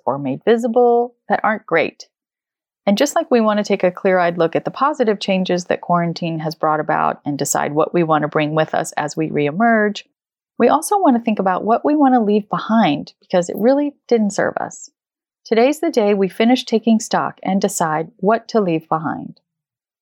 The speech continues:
There are many aspects of quarantine I think most of us can agree we don't want any more of. People dying, for example.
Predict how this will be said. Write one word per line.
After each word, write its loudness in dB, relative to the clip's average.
There 4
are 4
many 2
aspects -2
of -2
quarantine 0
I -2
think 0
most 0
of 2
us 0
can 0
agree 2
we 2
don't 0
want 0
any 2
more 2
of. -4
People 2
dying, -2
for -4
example. -8